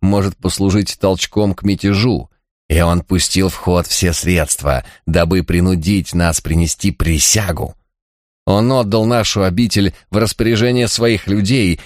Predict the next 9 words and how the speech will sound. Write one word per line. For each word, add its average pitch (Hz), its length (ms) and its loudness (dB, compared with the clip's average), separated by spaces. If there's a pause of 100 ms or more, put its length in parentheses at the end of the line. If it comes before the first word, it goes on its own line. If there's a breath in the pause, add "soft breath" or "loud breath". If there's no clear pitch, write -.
и 98 100 0
приказал 104 600 0
приколотить 104 720 -2
к - 60 -14
воротам 107 540 0
отрубленную 113 920 0
руку 107 420 -2
приора 107 520 2
Хактона, 80 760 -2